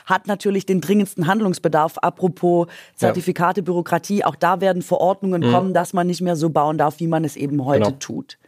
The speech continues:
Speaker 2: Ja, wir, wir sind tatsächlich mit total vielen anderen Startups im Kontakt, die was Ähnliches oder auch nicht Ähnliches machen, weil es gibt diverse Methoden, Beton zu dekarbonisieren, die sind fast alle sehr explorativ.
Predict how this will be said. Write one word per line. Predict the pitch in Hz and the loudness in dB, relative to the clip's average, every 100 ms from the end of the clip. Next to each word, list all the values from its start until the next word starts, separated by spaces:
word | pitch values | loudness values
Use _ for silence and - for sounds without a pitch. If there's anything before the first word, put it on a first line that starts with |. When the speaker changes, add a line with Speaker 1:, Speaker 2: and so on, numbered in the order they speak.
| - - - - - - | -20 -20 -20 -20 -20 0
Speaker 2:
Ja, | 113 117 | 2 4
wir, | 117 123 123 107 | 4 4 2 -2
wir | 104 113 113 110 | 0 4 4 2
sind | 117 123 | 0 0
tatsächlich | 113 - 120 - 117 | -2 -2 -4 -2 -2
mit | 107 104 | -2 -2
total | - - 107 107 117 | -4 -4 0 2 0
vielen | - 120 117 113 107 107 | -2 -2 2 2 2 0
anderen | 107 113 117 110 107 | 0 2 2 2 -2
Startups | - 107 107 110 110 110 - - | -4 0 2 2 0 0 -8 -10
im | 92 104 104 101 | -6 -4 -4 -8
Kontakt, | - 104 - 107 - 104 | -6 -6 -2 -4 -4 -2
die | 104 | 0
was | 107 - 165 _ _ _ _ _ _ - | 0 -4 -20 _ _ _ _ _ _ 0
Ähnliches | 123 135 151 156 165 156 | 4 4 2 2 0 0
oder | 117 110 107 | 0 2 0
auch | 101 | 0
nicht | 110 120 - | -2 -2 0
Ähnliches | 110 110 104 107 110 | 0 2 -2 -4 -2
machen, | 113 107 | -2 0
weil | 104 | 0
es | 107 - | 0 -6
gibt | 104 | -4
diverse | 110 107 110 107 | 0 2 2 0
Methoden, | 107 104 127 131 117 | -4 0 2 2 2
Beton | 107 - 110 110 | 0 0 -2 -4
zu | 107 | -6
dekarbonisieren, | 107 113 107 110 110 110 120 117 | -6 -2 0 0 0 2 2 2
die | 107 | 0
sind | 113 113 | 0 0
fast | - 107 - - | -2 -4 -4 -2
alle | 117 123 120 120 113 | 0 2 2 0 0
sehr | 113 110 | 0 0
explorativ. | 104 - 110 104 104 - 104 - | -2 -4 0 0 0 -4 -6 -8